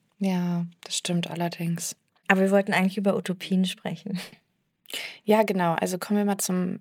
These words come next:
Speaker 1: zum Hauptthema der Folge. Erwachsen werden ist auch keine Lösung.
Speaker 2: Ja, was heißt denn erwachsen sein? Also wie hast du's dir vorgestellt?
Speaker 1: Also ich muss ehrlich sagen,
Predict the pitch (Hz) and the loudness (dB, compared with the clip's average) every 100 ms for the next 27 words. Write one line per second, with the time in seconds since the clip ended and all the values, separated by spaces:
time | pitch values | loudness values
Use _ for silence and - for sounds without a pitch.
0 | - - 190 185 185 208 - - 196 185 | -8 -4 -2 0 -2 -4 -4 0 0 0
1 | 180 - 175 175 175 185 202 226 - _ | -4 -4 -2 -2 -2 0 0 -2 -8 _
2 | _ _ _ - 196 190 - 208 208 226 | _ _ _ -6 0 0 0 0 2 4
3 | 233 - - - - 190 180 180 175 170 | 2 2 0 0 0 2 2 0 0 0
4 | 170 175 175 214 220 233 208 196 233 - | 0 -2 2 4 6 4 4 2 2 4
5 | 196 185 180 165 165 170 - - 156 160 | 2 2 -2 -2 -4 -6 -10 -8 -6 -4
6 | 151 151 160 175 190 214 226 226 214 196 | -2 0 0 2 2 4 4 2 -4 -2
7 | 196 185 175 165 196 - 247 254 294 - | 0 0 2 4 2 -2 0 0 -2 -12
8 | _ _ - - - - - _ _ - | _ _ -20 -20 -20 -20 -20 _ _ 0
9 | 196 208 233 - 202 214 - 208 214 214 | 2 4 2 4 6 6 4 4 4 0